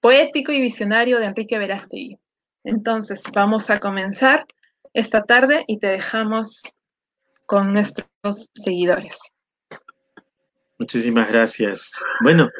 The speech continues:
Speaker 2: eh, gracias por encontrarse en, a nuestros oyentes y videoyentes que estén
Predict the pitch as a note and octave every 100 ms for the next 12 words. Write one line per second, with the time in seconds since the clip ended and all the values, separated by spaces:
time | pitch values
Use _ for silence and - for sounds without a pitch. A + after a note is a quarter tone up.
0 | - - _ _ - B2 A#2 A2+ A2 A2
1 | B2 - A2+ A#2+ D3+ F#3+ F3 D#3+ C3+ A#2+
2 | A2 - _ D3 A#2 A2+ G#2 C3 C3+ -
3 | C#3 B2+ A2 G#2 G2 G2 _ _ _ _
4 | _ G2+ G2 G2 G2 - A2 G#2 - -
5 | _ _ _ _ _ A#2 A#2+ D3+ D#3+ C#3+
6 | C#3 - A#2+ A2 G#2 A2 A#2 A#2 C3+ E3
7 | D3+ D3 C3+ - A2 - B2+ B2+ B2 A#2+